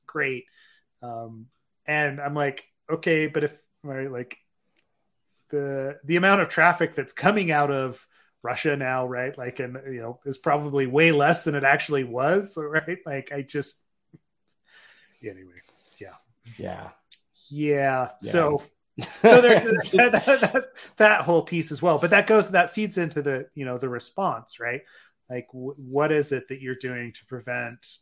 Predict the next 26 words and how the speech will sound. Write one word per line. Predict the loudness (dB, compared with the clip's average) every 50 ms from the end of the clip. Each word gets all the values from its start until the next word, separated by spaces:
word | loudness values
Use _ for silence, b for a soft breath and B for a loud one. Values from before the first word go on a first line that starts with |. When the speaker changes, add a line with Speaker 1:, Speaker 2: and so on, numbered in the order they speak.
| _ -20
Speaker 1:
right? | -20 -18 -18 -18 -18
Like, | -18 -18 -14 -10
okay, | -10 -6 -4 -4 -4
a | -4
package | 0 2 4 4 4 4 0 -6 -6 -6
gets | -6 -6 -6 -6 -10 -6
taken | -2 0 0 0 -2 -4
over, | -4 -4 -4 -2 -2 0 0 0 -2 -4 b b b b b b b b _ _
you | -12 -10
know, | -8 -6 -6 -6 -8 -10 -10 -6
w-, | -6 -4 -4 -6 -4
what's | 0 2 2 2 2 0
the | -4 -4
process? | -2 0 0 2 2 2 2 0 -2 0 0
What | 0 2
actually | 2 2 0 0 -2 -2 -2
happens? | 0 2 2 2 2 0 -4 -8 -4 0
What, | 2 2 2 2 -2 _ _ b b b b b b b b b b _ _
what | 2 6 6 6 4 4 4
avenues | 6 6 8 6 4 2 -2 -2 -2 -2 -4 -4 -6 -8
do, | -12 -12 -8 -6 -4 -2 0 0 0 -2 -2 -6 -8 -12 _ _ _ _
uh, | -14 -12 -10 -10 -10 -12 -14 -18 _ _ _
developers | -6 -6 -6 -6 -6 -6 -2 -2 -2 -2 -2 -4 -4 -4 -4 -4
have | -6 -2 0 2 2 2 0 -2 -4 -10
to | -12 -12 -10 -10
notify | -10 -10 -4 -2 0 2 2 0 0 0 0 0 0 -2 -4 -4 -6 -8